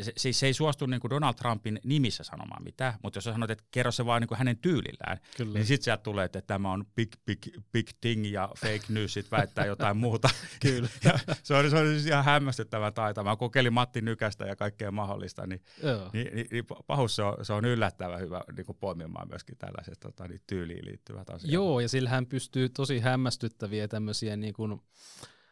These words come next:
Speaker 2: tavallaan kuvitteellisia skenaarioitakin tota tekemään, että tossa alussa, kun sitä testaili, oli vähän, että miten, mihin sitä kaikkeen pystyy, niin kokeilin semmoistakin, että,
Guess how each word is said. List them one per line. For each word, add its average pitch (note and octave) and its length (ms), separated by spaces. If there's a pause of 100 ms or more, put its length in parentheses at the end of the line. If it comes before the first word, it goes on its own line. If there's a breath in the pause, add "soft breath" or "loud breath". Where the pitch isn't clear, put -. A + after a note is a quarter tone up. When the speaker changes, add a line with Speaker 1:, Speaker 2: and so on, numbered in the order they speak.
(300 loud breath)
Speaker 2:
tavallaan G#2+ 600 (420)
kuvitteellisia A2 920
skenaarioitakin G2 1080
tota F2+ 380 (200)
tekemään, F#2+ 640
että G2+ 300 (380)
tossa G#2+ 340
alussa, A2 280
kun A#2 120
sitä A#2+ 200
testaili, B2+ 640
oli B2 220
vähän, B2+ 220
että B2 140
miten, B2+ 260
mihin C#3 180
sitä A#2+ 260
kaikkeen A2+ 520
pystyy, B2 440
niin G2+ 140
kokeilin G#2 420
semmoistakin, G#2+ 680
että, G2+ 300